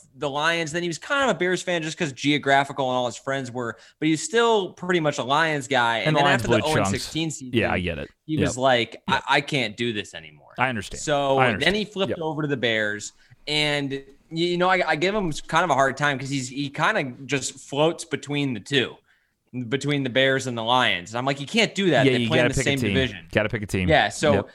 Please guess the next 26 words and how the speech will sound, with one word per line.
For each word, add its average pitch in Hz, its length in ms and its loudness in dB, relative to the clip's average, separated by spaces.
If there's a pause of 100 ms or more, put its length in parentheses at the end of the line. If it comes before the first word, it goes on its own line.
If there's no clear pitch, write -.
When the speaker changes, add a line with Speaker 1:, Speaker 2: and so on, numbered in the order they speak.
(340)
Speaker 1:
so - 160 2
I, 180 120 4
I 185 120 6
think 247 260 -2
he's 247 140 -2
a 240 60 2
Bears 151 340 4
guy 135 180 2
now. 127 420 0
I, 127 220 -6
I 131 80 -2
think 160 300 -4
he's 180 160 -2
a 180 60 2
Bears 117 280 0
guy, 120 200 2
but 143 160 -2
he'll 208 160 4
still, 196 300 4
you 156 120 2
know, 147 120 2
he 139 120 2
always 139 240 4
has 117 240 2
that 98 180 -4
Lions, 101 680 -6